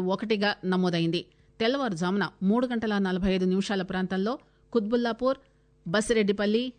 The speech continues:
రంగాపూర్, న్యామత్ నగర్, పరిగి, ఇతర ప్రాంతాల్లో భూమి కంపించినట్టు తెలుస్తోంది. కొన్ని చెరువులు, వాగులు పొంగి ప్రవహిస్తుండటంతో జిల్లాకు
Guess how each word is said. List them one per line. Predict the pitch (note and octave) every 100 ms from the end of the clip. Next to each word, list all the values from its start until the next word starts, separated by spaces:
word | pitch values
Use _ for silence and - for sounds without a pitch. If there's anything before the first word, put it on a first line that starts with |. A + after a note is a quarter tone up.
| _ _
రంగాపూర్, | F3+ G3 G#3 G#3 G#3 B3 - _ _ _ _ _
న్యామత్ | G3 G#3 A#3 A#3+ A3+
నగర్, | G#3 G3+ A#3+ - _ _ -
పరిగి, | G#3+ G#3+ G#3+ C4 - -
ఇతర | A3+ C4+
ప్రాంతాల్లో | - G3 G3 G3+ G3 G#3+ E3 -
భూమి | F3 F#3+ B3+
కంపించినట్టు | G#3+ F3+ F3+ F#3+ F3+ F#3 F#3
తెలుస్తోంది. | A#3 F#3 F3+ F#3 F3+ F3+ - _ _ _ _ _ -
కొన్ని | B3+ A#3+ G#3
చెరువులు, | - B3+ C4+ C#4 C#4+ F3+
వాగులు | F#3+ G#3 A3 A3 G#3+ -
పొంగి | - A#3+ B3+
ప్రవహిస్తుండటంతో | G#3+ F#3 G3 G#3 - G3 G3 G3 A#3+ D#4 _ _ _ _ _ _ _ _ -
జిల్లాకు | E3+ C4 C#4+ A#3+ F3+